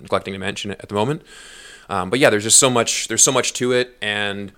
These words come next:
that's been one thing that I've found very exciting about it, and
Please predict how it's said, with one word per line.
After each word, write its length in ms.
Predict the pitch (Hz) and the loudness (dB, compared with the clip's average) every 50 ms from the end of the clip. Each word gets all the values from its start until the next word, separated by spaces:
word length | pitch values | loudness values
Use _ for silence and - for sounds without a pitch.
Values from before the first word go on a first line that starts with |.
| _ _ | _ _
that's 240 | - 117 113 117 - | 4 4 4 4 4
been 180 | - 123 110 104 | 0 -2 -2 0
one 200 | 107 107 104 101 | 0 0 -2 -2
thing 420 | - - 107 104 104 101 101 95 | 0 0 0 2 0 0 -2 -2
that 320 | 95 98 95 - - - - - | 0 0 0 0 -2 -8 -6 -2
I've 240 | - 104 110 113 - | 2 4 4 4 2
found 260 | - 120 107 104 101 | 2 2 2 2 2
very 200 | 101 98 98 98 | 2 2 2 0
exciting 360 | 95 - - 107 101 98 98 98 | 0 0 0 2 0 0 0 -2
about 260 | 92 98 95 95 95 | -2 0 0 0 2
it, 260 | 95 95 - - - _ | 0 -2 -2 -4 -10 _
and 600 | 104 101 101 101 101 101 98 95 95 92 - - | -8 -6 -6 -6 -6 -8 -8 -8 -10 -10 -12 -14